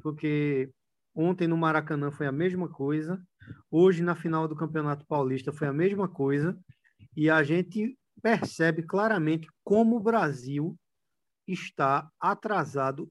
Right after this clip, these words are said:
anos-luz com relação a qualquer tipo de mudança no futebol. E a mudança, ah, é de postura, de respeito, de educação,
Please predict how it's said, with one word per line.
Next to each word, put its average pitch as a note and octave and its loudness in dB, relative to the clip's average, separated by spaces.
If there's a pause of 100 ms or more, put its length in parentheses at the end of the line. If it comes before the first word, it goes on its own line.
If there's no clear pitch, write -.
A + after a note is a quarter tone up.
(160)
anos-luz D#3+ 0
com G3+ -6
relação F3 -2 (100)
a D#3+ -6
qualquer A3+ -2 (100)
tipo A3+ -4
de A#3 0
mudança E3 -2 (460)
no E3+ 4
futebol. D3 2 (420)
E E3+ 6
a F#3+ 6
mudança, G#3 4
ah, D#3 0
é E3 0
de E3+ -2
postura, E3+ 0
de E3+ -2
respeito, D3+ -2
de D#3 -6
educação, D#3 -4